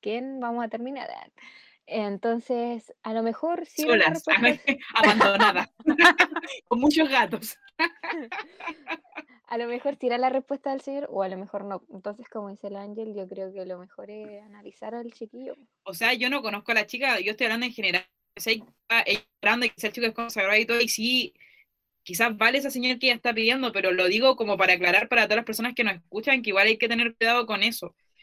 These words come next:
Speaker 2: Pero si ella está orando y todo, el Señor siempre te va a hablar, siempre te va a mostrar. Solamente uno tiene que estar susceptible a poder escuchar la voz del Señor y siempre lo que te va a decir nunca va a ir en contra de su palabra. Eso.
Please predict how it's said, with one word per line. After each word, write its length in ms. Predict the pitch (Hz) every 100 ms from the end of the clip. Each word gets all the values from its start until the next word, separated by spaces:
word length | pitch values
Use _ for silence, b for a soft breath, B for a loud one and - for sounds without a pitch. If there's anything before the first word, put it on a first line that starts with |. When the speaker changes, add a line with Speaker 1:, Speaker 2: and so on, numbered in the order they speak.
| b b
Speaker 2:
Pero 200 | - 185
si 120 | 175 240
ella 100 | 247
está 180 | 233
orando 400 | 220 214 233 262
y 100 | 254
todo, 160 | 240 247
el 80 | 277
Señor 280 | 240 233 262
siempre 320 | 269 277 320
te 80 | 302
va 80 |
a 40 | 294
hablar, 220 | 233 151
siempre 280 | - 240 247
te 80 | 233
va 80 | 240
a 40 |
mostrar. 460 | 220 - 208 247 370 _ _ _ _ _
Solamente 400 | - 240 254 262
uno 140 | 254
tiene 200 | 233 262
que 80 | 226
estar 200 | 220 233
susceptible 600 | 240 233 214 220 240 262
a 80 | 247
poder 220 | 226 233
escuchar 580 | 233 _ - 220 226 226 b b -
la 160 | 185
voz 160 | 185 226
del 120 | 240
Señor 340 | - 233 240 294
y 160 | 220 208
siempre 280 | 254 254 269
lo 60 | 226
que 80 | -
te 100 | 247
va 80 | 254
a 40 |
decir 280 | 247 226 269
nunca 280 | 254 254 247
va 80 | 247
a 20 |
ir 80 | 254
en 140 | 233
contra 300 | 226 240 247
de 60 | 254
su 140 | 254
palabra. 420 | 247 220 147 - _ _ _ _
Eso. 320 | 269 302 269